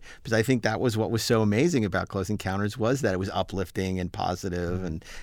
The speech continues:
and, and, and, you know, it, it spun the traditional trope of the aliens invaders not being here to invade.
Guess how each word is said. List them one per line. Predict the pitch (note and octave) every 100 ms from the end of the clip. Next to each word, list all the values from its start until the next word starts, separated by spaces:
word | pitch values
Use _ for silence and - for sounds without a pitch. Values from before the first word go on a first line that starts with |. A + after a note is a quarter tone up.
| -
and, | F#2 F2
and, | - F2 F2 D2
and, | F2+ F2+ E2+ -
you | G#2
know, | F2 E2+ -
it, | - C2 - G2 -
it | A2
spun | - - - G#2+ G#2
the | G2
traditional | - G2 G2 - F2+
trope | - G#2+ F#2+ -
of | E2+ F2
the | F#2
aliens | F#2 F#2+ F#2 F2+ F#2 - - -
invaders | G2+ F#2 G2 F2+ F2+
not | F#2 F2
being | F#2+
here | F2+ F2
to | F2+
invade. | F2+ E2+ E2+ E2+ E2+